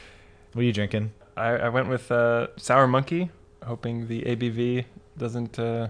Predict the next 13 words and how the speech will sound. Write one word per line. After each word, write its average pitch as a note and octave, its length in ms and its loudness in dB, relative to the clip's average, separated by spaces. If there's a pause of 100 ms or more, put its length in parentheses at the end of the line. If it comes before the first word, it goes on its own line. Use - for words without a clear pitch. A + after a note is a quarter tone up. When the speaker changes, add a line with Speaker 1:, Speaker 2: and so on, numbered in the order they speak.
(140)
Speaker 2:
destroy A#2 380 -2
me. C3 180 2 (160)
Speaker 1:
Uh, G#2+ 360 6
Speaker 2:
<laughs> F#3 160 4
Speaker 1:
I A#2 100 4
have A#2+ 160 6
the A2 120 2
opposite. G2+ 380 2
I F2 40 -2
hope F#2+ 160 -2
it F2 80 -10
does. - 560 -6 (140)
Speaker 2:
<laughs> F#3+ 60 8